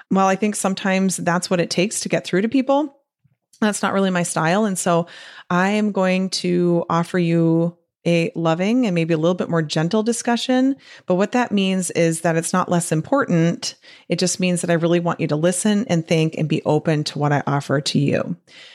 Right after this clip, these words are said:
I also want to be very clear that this is not a partisan issue.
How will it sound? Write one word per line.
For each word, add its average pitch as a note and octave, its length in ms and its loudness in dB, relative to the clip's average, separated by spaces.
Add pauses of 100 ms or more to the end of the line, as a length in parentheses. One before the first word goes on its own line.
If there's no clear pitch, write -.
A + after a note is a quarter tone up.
(200)
I E3 120 0
also G3 400 0
want G3 380 0
to F3 420 2
be D#3+ 180 0
very F3+ 380 0
clear F3 320 -2
that D#3+ 140 -2
this D#3 220 0
is D#3 320 0
not D#3+ 480 2
a F3 100 0
partisan E3+ 580 -2
issue. F3 580 0